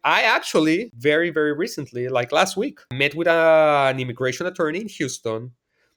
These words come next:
and he built, he built over the past two years his practice from the ground on the newspaper ads.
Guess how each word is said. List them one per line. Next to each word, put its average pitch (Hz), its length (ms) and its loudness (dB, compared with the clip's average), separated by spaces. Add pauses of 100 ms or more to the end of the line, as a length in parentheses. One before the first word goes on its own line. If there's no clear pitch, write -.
(260)
and 147 260 2
he 151 260 -2
built, 147 640 0 (140)
he - 240 -6
built 151 600 2
over 131 180 -2
the 127 80 -2
past 151 440 0
two 180 100 -4
years 143 680 -2 (380)
his 147 180 -6
practice 131 680 0
from 170 260 2
the 254 80 0
ground 180 540 2 (680)
on 175 140 2
the 180 60 0
newspaper - 720 -4 (200)
ads. - 380 -6